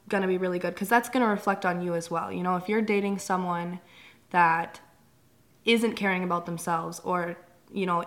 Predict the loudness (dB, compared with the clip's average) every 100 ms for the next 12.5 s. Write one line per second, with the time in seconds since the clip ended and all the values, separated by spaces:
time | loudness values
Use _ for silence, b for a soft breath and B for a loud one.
0 | 0 0 2 -2 -8 -4 -2 0 -2 -2
1 | -2 -4 -2 -2 -2 -2 0 -2 -2 b
2 | b b b 8 8 8 4 2 4 2
3 | -2 -10 -20 _ -10 -2 0 0 2 4
4 | 2 0 -6 -2 -2 2 8 8 8 4
5 | 2 -2 -4 -6 0 4 4 2 -2 -8
6 | -10 -12 -18 -20 -20 -20 _ -10 -4 -4
7 | -4 -4 -2 -2 -2 -2 -2 -2 0 0
8 | 0 -4 -6 -6 -4 -4 -8 -6 -4 -2
9 | -4 -4 -6 -6 -4 -4 -6 -12 -20 -20
10 | -20 _ _ _ -6 0 2 4 4 2
11 | 2 0 0 2 6 6 4 2 0 0
12 | 0 2 2 0